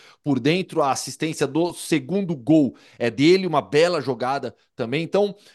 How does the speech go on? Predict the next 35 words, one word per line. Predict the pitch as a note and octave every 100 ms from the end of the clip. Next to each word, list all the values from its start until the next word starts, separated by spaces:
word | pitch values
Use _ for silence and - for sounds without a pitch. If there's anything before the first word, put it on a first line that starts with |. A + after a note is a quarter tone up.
| _
é, | C#3 C3+
destaques | C3+ - - G#3+ A3 F#3+
individuais | F#3 D#3+ D#3 F3+ -
que |
a | F3
gente | -
sempre | G#3 F#3+
fala | - E3+ E3+
que | E3+
o |
Barcelona | D#3+ C#3+ D3+ C#3 C3
tem, | - E3 F#3 A3 - _
mas | E3+ E3+ E3
no | F3 G3
coletivo | F3+ F3 C#3 - F3 F3
a |
equipe | E3 E3+ -
muito | D#3+ D#3+ E3+
abaixo | D#3 D#3 D#3 -
ainda | D3+ D3+ D#3
na | D#3+
temporada | - D#3+ D#3+ D3+ D3+
no | D3+
geral. | D3+ F#3 D3 G#2 - _ _ _ _ _ _
Quem | - E3
sabe | D3+ C#3+ C#3
consegue | - D#3 D#3 C3+ D3
engatar | D3 C#3+ C#3+
uma | D3
boa | C3+ C#3+
sequência | C#3 D3 C#3 C3+ C#3+
agora, | B2 C3
depois | C3 - C3+
do | C3+
anúncio | B2+ B2+ -